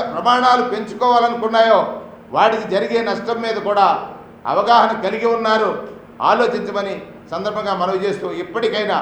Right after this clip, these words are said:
రైతులను ఆదుకోవడం కోసం, రైతు లేనిదే ఈ రాష్ట్రం లేదు. ఈ రైతు అనేవాడు కష్టం తప్ప, కన్నీరు తప్ప మోసం ఎరిగినవాడు,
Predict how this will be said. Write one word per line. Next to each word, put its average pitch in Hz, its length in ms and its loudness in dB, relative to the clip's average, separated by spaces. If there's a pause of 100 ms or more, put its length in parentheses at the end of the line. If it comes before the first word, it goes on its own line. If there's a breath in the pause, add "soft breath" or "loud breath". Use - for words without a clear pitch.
(420)
రైతులను 190 400 0
ఆదుకోవడం 185 520 0
కోసం, 104 220 -12 (840)
రైతు 226 280 2
లేనిదే 233 380 4 (540)
ఈ 185 120 4
రాష్ట్రం 202 440 2
లేదు. 151 180 -4 (1300)
ఈ 208 40 0 (100)
రైతు 254 280 4
అనేవాడు 240 480 4 (500)
కష్టం 254 340 -2 (100)
తప్ప, 247 180 0 (540)
కన్నీరు 247 460 2
తప్ప 247 200 2 (600)
మోసం 220 440 2
ఎరిగినవాడు, 226 500 2